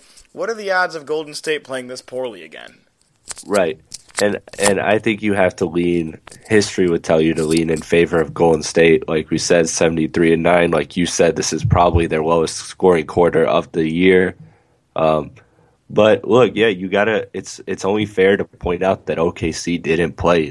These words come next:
Speaker 2: that great and that they, they, they did a lot of things wrong in terms of defense, and they had these lapses where on offense they just couldn't score for these periods of time.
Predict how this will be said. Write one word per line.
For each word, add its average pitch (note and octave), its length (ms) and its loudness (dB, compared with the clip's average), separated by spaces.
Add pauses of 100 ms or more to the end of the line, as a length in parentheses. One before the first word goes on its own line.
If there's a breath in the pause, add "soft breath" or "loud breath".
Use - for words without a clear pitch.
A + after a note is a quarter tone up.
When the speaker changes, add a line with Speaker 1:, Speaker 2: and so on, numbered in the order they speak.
(120)
Speaker 2:
that D#2+ 360 0
great E2 420 -2 (500)
and D#2+ 600 -2
that E2 400 -2
they, E2 360 2 (300)
they, E2 380 4 (520)
they F#2+ 120 2
did A#2+ 180 2
a A#2 60 4
lot F#2 400 4
of F2 160 -8
things E2+ 440 -6
wrong F2+ 580 2 (200 soft breath)
in E2+ 140 -10
terms F2+ 300 -2
of - 180 -10
defense, E2+ 800 -4
and D2+ 240 -4 (260 soft breath)
they - 140 2
had F#2 280 2
these E2 240 -6
lapses E2 560 -2
where D#2+ 220 0
on D#2 120 0
offense E2 440 0
they E2 140 -2
just - 480 -2
couldn't E2+ 320 2
score E2+ 480 2
for E2 240 -2
these E2 340 -4
periods F2+ 480 2
of - 100 -8
time. F2 440 2